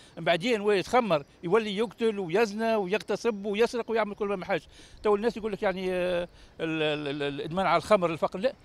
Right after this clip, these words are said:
اذا كان انت دبوس تشرب ب سبعتاش دينار، دبوس ويسكي ب سبعين دينار، ال-، شو اسمه الاخر يسموا فيه ياخذوا فيه ال-، ال-،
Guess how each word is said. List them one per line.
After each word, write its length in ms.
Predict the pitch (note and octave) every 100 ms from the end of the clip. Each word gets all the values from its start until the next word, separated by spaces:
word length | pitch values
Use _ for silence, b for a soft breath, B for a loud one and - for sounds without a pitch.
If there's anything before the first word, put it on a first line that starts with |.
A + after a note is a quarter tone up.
| B
اذا 120 | E3+ F3
كان 120 | A#3+
انت 140 | A3+
دبوس 240 | F3+ A#3 A#3
تشرب 240 | A#3 C4+
ب 40 |
سبعتاش 320 | B3 A#3+ A#3 A#3+
دينار، 420 | G#3 G#3 F#3+ -
دبوس 280 | D#3 E3 A3
ويسكي 220 | - B3
ب 40 | A#3+
سبعين 300 | B3+ A3+ A#3
دينار، 340 | A3+ G#3+ G3+ - B B
ال-، 220 | F3+ G3
شو 100 | -
اسمه 180 | - G#3
الاخر 260 | A3 G#3+ F#3+
يسموا 280 | F3+ G3
فيه 140 | F#3+ G#3+
ياخذوا 240 | G3+ F#3+
فيه 120 | F#3
ال-، 260 | F#3 F#3+
ال-، 80 | F#3